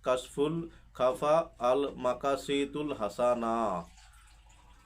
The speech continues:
অপর এক হাদিসে আসছে, হযরত ইবনু আমর রাদিয়াল্লাহু তাআলা আনহু হতে বর্ণিত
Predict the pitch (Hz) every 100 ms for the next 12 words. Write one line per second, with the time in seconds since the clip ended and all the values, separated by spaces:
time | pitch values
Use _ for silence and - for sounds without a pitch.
0 | - - - - - - - - - 120
1 | 147 170 170 160 165 156 156 131 131 175
2 | - - - - 127 147 143 151 - -
3 | 139 139 147 160 170 139 127 139 151 143
4 | 135 143 143 147 139 139 143 131 127 123
5 | 120 120 123 117 120 151